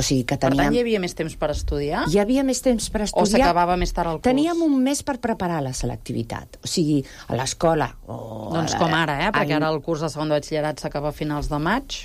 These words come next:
Speaker 1: No, el COU s'acabava... Ara tampoc no diré tal dia, però si s'acabava el dia finals de maig,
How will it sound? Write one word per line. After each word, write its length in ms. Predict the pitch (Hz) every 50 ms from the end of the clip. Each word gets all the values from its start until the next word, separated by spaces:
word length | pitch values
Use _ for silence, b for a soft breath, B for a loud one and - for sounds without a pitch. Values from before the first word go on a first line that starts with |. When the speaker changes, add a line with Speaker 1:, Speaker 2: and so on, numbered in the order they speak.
| - -
Speaker 1:
No, 340 | 151 165 160 131 - - - -
el 140 | 147 165 165
COU 200 | - 285 311 330
s'acabava... 760 | 294 - 254 233 - 214 202 196 202 202 202 208 220 220 214 208 208 b b b b b
Ara 320 | b - 117 127 127 127
tampoc 340 | 117 135 120 117 123 131 131
no 420 | 131 131 131 131 131 131 127 127
diré 300 | 127 123 135 123 135 131 127 123
tal 180 | - 135 135
dia, 360 | 123 147 156 147 143 139 170 220 240 B B B B B
però 520 | - 180 180 175 170 165 165 160 160 151 151 b b b b
si 280 | b - - - 160 156
s'acabava 640 | - - 143 131 - 143 135 147 151 160 160 165 165
el 120 | 165 160 156
dia 320 | 165 165 165 160 160 156 156 156 156 156 151 151 156 151 151 147 151 151 151 151 147
finals 420 | - - 175 160 156 156 160 -
de 100 | - 175
maig, 380 | 175 254 285 339 403 - -